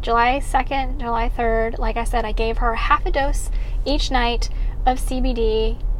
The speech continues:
and she killed it. She was a rock star. We had no issues whatsoever. July fourth, however, I gave her a full dose of C B D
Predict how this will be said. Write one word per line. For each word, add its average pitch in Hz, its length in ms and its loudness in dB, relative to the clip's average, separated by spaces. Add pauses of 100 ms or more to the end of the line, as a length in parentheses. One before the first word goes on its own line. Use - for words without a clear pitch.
(320)
and 240 260 2 (180)
she - 180 -2
killed 208 280 0
it. 175 140 -2
She - 160 -2
was 240 120 2
a 240 60 2
rock 208 300 2
star. 208 320 2
We 220 140 2
had 214 180 0
no 262 400 4
issues 240 420 2
whatsoever. 196 580 0 (1300)
July 349 280 8
fourth, 403 580 12
however, 262 800 6 (160)
I 269 140 4
gave 254 280 2
her 254 180 6
a 233 180 4
full 339 560 6
dose 247 300 4
of 240 120 0
C 226 180 0
B 220 120 0
D 208 260 -2